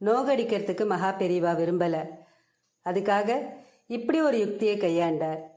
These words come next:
ஒரு மனசை நோகடிக்க கூடாதுங்கிறது மட்டும் இல்ல,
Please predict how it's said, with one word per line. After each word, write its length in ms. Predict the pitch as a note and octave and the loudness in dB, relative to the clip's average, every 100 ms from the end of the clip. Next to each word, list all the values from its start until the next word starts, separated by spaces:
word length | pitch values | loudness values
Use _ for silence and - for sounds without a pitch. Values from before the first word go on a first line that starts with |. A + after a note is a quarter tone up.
| _ _ _ _ _ _ _ _ | _ _ _ _ _ _ _ _
ஒரு 240 | A3+ A#3 A#3 | 2 4 4
மனசை 420 | A#3 D4+ - D4+ | 4 2 2 4
நோகடிக்க 600 | A#3 A#3+ C4+ C#4+ C#4+ C4+ | 4 4 4 2 4 2
கூடாதுங்கிறது 880 | B3+ A#3+ A3+ A3 B3+ B3+ B3 G3+ G3+ | 4 4 6 4 2 4 2 4 2
மட்டும் 380 | G3 G3 C4+ | 2 2 2
இல்ல, 500 | A#3 F#3+ E3+ F#3+ G3+ | 4 4 2 2 -2